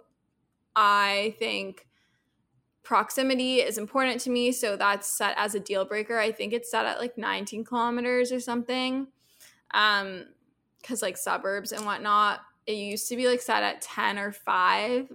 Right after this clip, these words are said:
<laughs> kilometers at one point. And then I turn this on and off, but I am Jewish, so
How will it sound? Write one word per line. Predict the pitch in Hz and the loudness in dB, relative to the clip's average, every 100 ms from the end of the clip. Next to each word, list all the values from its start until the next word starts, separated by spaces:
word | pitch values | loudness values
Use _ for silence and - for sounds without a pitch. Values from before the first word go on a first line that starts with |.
| - | -20
<laughs> | _ | _
kilometers | - 285 262 320 269 277 285 285 | -14 -6 2 4 4 6 4 4
at | 285 | 2
one | 262 277 262 | 2 2 4
point. | 285 277 269 - _ _ _ _ _ _ _ _ _ - - _ - | 2 2 0 -8 _ _ _ _ _ _ _ _ _ -18 -18 _ -4
And | 233 233 | 0 2
then | 220 220 220 233 - - - - | 4 4 2 -4 -14 -20 -18 -6
I | 247 | -2
turn | 285 285 | 2 2
this | 294 | 2
on | - 220 | 4 4
and | 226 | 4
off, | 208 214 214 247 - - | 6 6 6 4 -2 2
but | 220 208 202 | 4 4 2
I | - | 2
am | 214 226 240 | 2 2 0
Jewish, | 233 220 220 220 - | 0 0 0 -2 -2
so | 208 220 | 0 -2